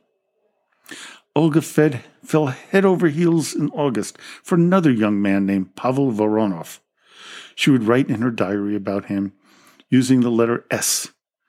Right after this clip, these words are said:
standing for the Russian words for treasure. And I know I'm gonna pronounce these wrong, but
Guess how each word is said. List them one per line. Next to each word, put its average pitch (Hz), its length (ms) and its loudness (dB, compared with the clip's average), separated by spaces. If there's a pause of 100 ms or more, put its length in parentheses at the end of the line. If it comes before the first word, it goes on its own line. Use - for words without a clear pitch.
(280)
standing 117 460 2
for - 180 -6
the 98 100 -2
Russian 107 460 -2
words 110 220 -2
for - 180 -8
treasure. 95 580 -6 (1300)
And 98 120 -4
I 104 60 2
know 117 140 2
I'm 127 140 2
gonna 127 160 2
pronounce 120 460 -4
these 131 180 0
wrong, 95 300 -4
but 90 180 -12